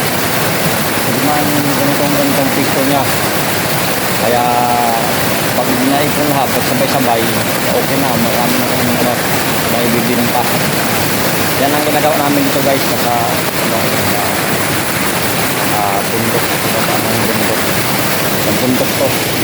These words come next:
Ayan, ang mataas na bundok yan. Tapos may, ano, yan dito. Sa ibabaw, ano yan,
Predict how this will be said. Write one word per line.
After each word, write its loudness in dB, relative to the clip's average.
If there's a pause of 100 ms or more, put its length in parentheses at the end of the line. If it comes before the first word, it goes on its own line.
(1120)
Ayan, 0
ang 0
mataas -2
na 0
bundok 0
yan. 0
Tapos 0 (200)
may, 0
ano, 0
yan 0
dito. 0 (2000)
Sa 2
ibabaw, 2 (1040)
ano 2
yan, 4